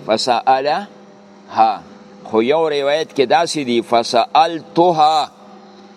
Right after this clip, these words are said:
فسألها، نو ده سوال وکړه د هغې نه. دا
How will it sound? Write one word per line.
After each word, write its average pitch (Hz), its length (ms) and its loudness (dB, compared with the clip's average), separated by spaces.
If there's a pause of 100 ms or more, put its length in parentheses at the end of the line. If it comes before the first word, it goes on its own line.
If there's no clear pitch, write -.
(560)
فسألها، 156 1000 0 (520)
نو 113 180 0
ده 123 180 2
سوال 175 480 0
وکړه 165 280 0
د 151 40 0 (120)
هغې 135 300 -4
نه. 98 220 -4 (1700)
دا 113 220 0